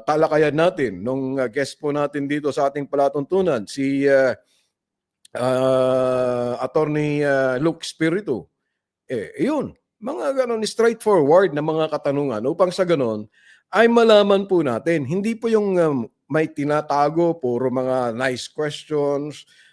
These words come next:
mga, mga pabor yung mga question. Hindi po pwedeng ganoon. Ah, ang mangyayari po niyan ay magiging bobo po ang au-, ang audience natin. Ayaw po nating maging bobo ang audience natin,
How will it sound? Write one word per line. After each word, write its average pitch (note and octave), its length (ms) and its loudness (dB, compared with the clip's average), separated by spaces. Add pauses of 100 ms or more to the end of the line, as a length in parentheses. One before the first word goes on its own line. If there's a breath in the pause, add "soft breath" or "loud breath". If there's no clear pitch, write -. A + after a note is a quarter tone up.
(120)
mga, B2+ 260 -2 (1300)
mga C3 340 0 (540)
pabor D#3 400 6
yung D3 160 0
mga C3+ 320 -2
question. C3 320 -4
Hindi F#3 320 -4
po D#3 160 -6
pwedeng G2+ 400 -8
ganoon. F2 400 -16 (560)
Ah, A#2 320 -6 (160)
ang G3 160 4
mangyayari A3+ 600 6
po G#3+ 100 0
niyan D#3 240 2
ay F3+ 140 2
magiging A3 580 2
bobo E3+ 240 2
po E3+ 160 2
ang D3+ 160 2
au-, C#3 320 -2
ang D3+ 160 -2
audience C3+ 400 -2
natin. F#2+ 400 -10 (560)
Ayaw F#3+ 240 4
po G#3 160 4
nating G3 320 0
maging D#3 320 0
bobo C3+ 400 0
ang A#2+ 160 -4
audience A2 400 -6
natin, F#2+ 400 -10